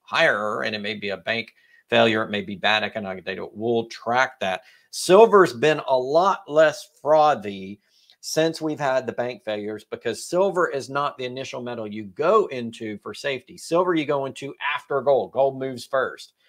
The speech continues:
So we're seeing some increased trade in silver here in the charts, but not too much. Now, there is a very hefty need for physical silver on the markets. You see a massive twenty-seven hundred contracts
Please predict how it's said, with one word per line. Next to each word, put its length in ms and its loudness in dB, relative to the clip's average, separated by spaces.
So 160 2
we're 120 2
seeing 500 0
some 180 -4
increased 400 -6
trade 220 -2
in 80 -8
silver 340 2
here 160 -2
in 60 -6
the 80 -6
charts, 380 -2
but 300 0
not 500 0
too 460 2
much. 400 -2
Now, 160 0
there 140 -4
is 500 -2
a 200 -8
very 760 4
hefty 640 -6
need 600 0
for 180 2
physical 420 4
silver 480 2
on 200 0
the 80 -4
markets. 520 -2
You 140 -12
see 320 -12
a 160 -10
massive 560 -8
twenty-seven 640 -4
hundred 460 -6
contracts 880 -6